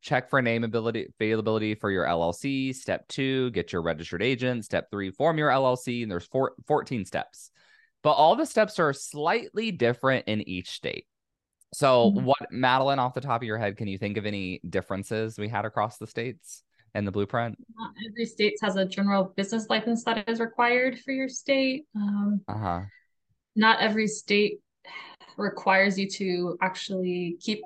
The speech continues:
Speaker 2: operating agreement or meeting minutes, even though it's still probably smart to do so.
Speaker 1: Yeah.
Speaker 2: Uh, and
Speaker 1: Yeah.
Speaker 2: everyone has an annual fee, but most have an annual report that you do have to file.
Speaker 1: Yeah, annual report, or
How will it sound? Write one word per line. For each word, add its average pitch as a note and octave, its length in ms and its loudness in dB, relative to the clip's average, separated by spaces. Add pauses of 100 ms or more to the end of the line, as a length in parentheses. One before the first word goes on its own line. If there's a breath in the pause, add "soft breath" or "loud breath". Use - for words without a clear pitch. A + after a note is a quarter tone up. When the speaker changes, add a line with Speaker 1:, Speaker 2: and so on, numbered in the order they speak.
Speaker 2:
operating G#3 640 0
agreement A3 400 0
or G3+ 80 2
meeting G#3+ 260 2
minutes, C#4+ 320 2
even F#3+ 140 2
though F3+ 60 2
it's F3+ 100 -6
still G3 160 -2
probably F#3+ 280 0
smart - 420 -4
to F#3+ 100 -6
do G#3+ 100 0
so. F4 440 2 (320)
Speaker 1:
Yeah. E2+ 240 2 (120)
Speaker 2:
Uh, A3+ 300 -6
and G#3+ 100 -4
Speaker 1:
Yeah. F2+ 140 2
Speaker 2:
everyone A3 240 4
has G3+ 140 4
an F#3+ 80 0
annual F#3+ 400 0
fee, G#3 180 4
but F#3+ 240 2 (220)
most G3 220 2
have F#3 160 4
an F3+ 80 2
annual F3+ 200 0
report F3 300 -6
that F3+ 80 -4
you E3+ 80 -4
do E3+ 240 -4
have - 80 -20
to E3 80 -18
file. - 320 -10 (460)
Speaker 1:
Yeah, A2+ 220 2
annual C3+ 340 2
report, A#2 680 4
or G2 640 0